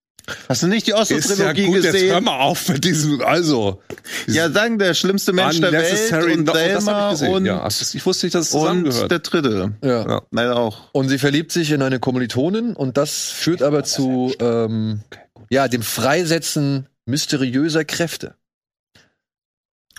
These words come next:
Speaker 1: Ja.
Speaker 3: Fand ich gut.
Speaker 1: Der ist super.
Speaker 3: Ja. Gut gespielt, Hauptrolle ist toll.
Speaker 1: Ja.
Speaker 3: Geile, geile Kamera, also geil inszeniert. Und dann steckt da auch eine Geschichte dahinter,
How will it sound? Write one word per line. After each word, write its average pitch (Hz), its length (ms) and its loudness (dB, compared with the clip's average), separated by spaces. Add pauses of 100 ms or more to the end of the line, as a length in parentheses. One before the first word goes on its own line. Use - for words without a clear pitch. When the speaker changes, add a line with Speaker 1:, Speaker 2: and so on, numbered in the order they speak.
(220)
Speaker 1:
Ja. - 80 0
Speaker 3:
Fand 185 60 0
ich - 60 -4
gut. 196 320 -2
Speaker 1:
Der 107 80 0
ist 104 100 -4
super. 101 320 -2 (340)
Speaker 3:
Ja. 120 120 0 (680)
Gut 170 140 2
gespielt, 196 560 -2
Hauptrolle 160 300 0
ist 147 100 -4
toll. 165 240 0 (240)
Speaker 1:
Ja. 117 320 -2
Speaker 3:
Geile, 147 400 2
geile 147 240 0
Kamera, 151 400 0
also 131 140 -2
geil 139 160 2
inszeniert. 143 460 -2
Und 135 300 -2
dann 143 340 0
steckt - 340 -2
da 139 60 2
auch 131 120 0
eine 139 140 0
Geschichte 160 360 -2
dahinter, 139 540 0